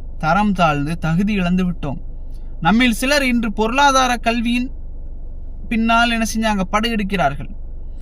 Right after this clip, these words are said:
குர்ஆன் சுன்னாவினுடைய கல்வியை அவர்கள் தாழ்வாக அவர்கள் கருதினார்கள். அதனை படிக்கக்கூடியவர்கள், கற்கக்கூடியவர்களையும் கற்றவர்களையும் ஒரு இளக்காரமாக அவர்கள் பார்த்தார்கள். அத்தகையவர்களை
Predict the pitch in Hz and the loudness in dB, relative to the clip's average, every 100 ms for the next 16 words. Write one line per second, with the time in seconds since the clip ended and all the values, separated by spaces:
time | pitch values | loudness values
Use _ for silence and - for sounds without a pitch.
0 | - - - 196 214 247 233 - 220 240 | -10 -8 -6 -2 2 2 2 0 0 2
1 | 233 226 208 202 208 202 220 233 220 196 | 2 2 0 0 0 0 0 0 0 0
2 | 190 226 294 - - - - - 180 233 | 0 0 -2 -6 -8 -10 -6 2 2 4
3 | 233 208 190 185 175 190 208 220 202 196 | 2 2 2 2 0 0 0 0 2 2
4 | 151 131 127 - - - - - - - | 2 2 -2 -6 -8 -8 -8 -8 -10 -8
5 | - - - - 185 220 220 202 220 233 | -10 -10 -10 0 2 2 2 2 2 2
6 | 262 220 226 208 196 180 156 - 196 202 | -2 -2 0 2 2 2 0 -2 -4 -2
7 | 254 233 233 214 202 190 190 196 240 - | -2 -2 -2 0 2 2 0 0 -2 -4
8 | - - - - 180 - 277 240 214 202 | -8 -10 -4 -2 0 2 2 4 2 2
9 | 233 277 - - - - - - - 196 | 0 -4 -8 -10 -10 -10 -10 -8 -2 0
10 | 220 214 196 202 240 262 262 240 233 226 | 2 4 2 4 2 2 4 4 4 4
11 | 233 233 226 247 240 233 - 190 143 151 | 4 2 0 0 2 0 2 0 0 -4
12 | - - - - - 170 - 254 254 240 | -6 -10 -10 -10 -2 -2 0 0 2 2
13 | 226 214 202 | 2 2 2